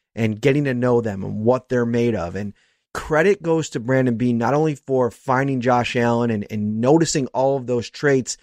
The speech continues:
that potentially could make him a great quarterback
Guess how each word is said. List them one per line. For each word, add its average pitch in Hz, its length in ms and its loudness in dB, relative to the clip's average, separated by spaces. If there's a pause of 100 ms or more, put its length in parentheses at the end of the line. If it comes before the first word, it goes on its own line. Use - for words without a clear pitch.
(460)
that 135 140 2
potentially 151 500 -2
could 170 400 0
make 139 380 -4
him 120 320 0 (180)
a 131 140 0
great 127 280 2
quarterback 117 720 -2